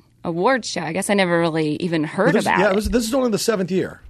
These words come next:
Speaker 2: so.
Speaker 1: Yeah, it's, but so it's probably only been the third year that I've even watched it.
Speaker 2: Uh-huh.
Speaker 1: And I was so upset that I had never heard of it from the first year on.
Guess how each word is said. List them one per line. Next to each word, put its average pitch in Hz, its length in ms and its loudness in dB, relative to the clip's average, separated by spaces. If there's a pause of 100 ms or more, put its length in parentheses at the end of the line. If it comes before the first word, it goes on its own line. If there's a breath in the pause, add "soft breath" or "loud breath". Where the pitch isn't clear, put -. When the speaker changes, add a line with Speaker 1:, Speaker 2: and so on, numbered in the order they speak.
(100)
Speaker 2:
so. - 120 0
Speaker 1:
Yeah, 240 400 2
it's, 226 300 0
but 208 220 0
so 226 160 0
it's 196 100 0
probably 220 320 2
only 202 140 0
been 185 100 0
the 175 100 0
third 185 340 0
year 180 180 4
that 160 120 0
I've 175 220 2
even 160 460 -2
watched 180 420 0
it. 101 260 2
Speaker 2:
Uh-huh. 98 160 -8 (240 loud breath)
Speaker 1:
And 190 140 2
I 180 140 4
was 180 160 4
so 208 320 2
upset 196 580 0
that 180 100 -2
I 165 200 4
had 170 180 -2
never 175 300 0
heard 165 280 0
of 156 140 -2
it 151 240 -2 (220)
from 180 200 2
the 165 100 2
first 170 460 0
year 165 220 0
on. 180 420 2